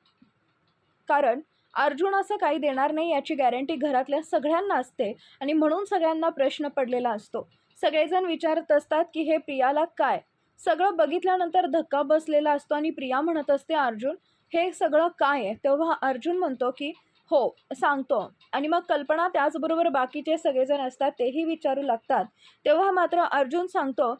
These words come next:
की, "लीगल नोटीस कसे माहीत आहे, एका विलासच्या केसमध्ये तू खोटं बोललेली आहे आणि आता त्याची चौकशी होणार आहे आणि त्याच्यासाठी ही लीगल नोटीस तुला पाठवलेली आहे," असं अर्जुन म्हणतो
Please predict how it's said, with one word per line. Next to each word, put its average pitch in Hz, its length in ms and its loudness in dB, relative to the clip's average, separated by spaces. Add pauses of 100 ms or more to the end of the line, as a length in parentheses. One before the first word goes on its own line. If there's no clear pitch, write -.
(260)
की, 339 180 4
"लीगल 311 380 2
नोटीस 339 380 0 (240)
कसे 294 380 2 (180)
माहीत 285 380 -2
आहे, 311 140 0 (120)
एका 302 240 2
विलासच्या 302 580 -2
केसमध्ये 285 600 -4 (400)
तू 359 200 0
खोटं 339 380 2
बोललेली 294 420 0
आहे 214 260 -4
आणि 220 180 -4
आता 262 180 -2
त्याची 320 300 -2
चौकशी 302 560 0
होणार 294 260 0
आहे 349 100 -2 (300)
आणि 427 140 0
त्याच्यासाठी 415 840 -2
ही 359 240 2
लीगल 294 320 2
नोटीस 269 420 -4
तुला 269 220 0
पाठवलेली 233 640 -2
आहे," 220 300 -2 (480)
असं 277 220 0
अर्जुन 277 440 2
म्हणतो 320 300 2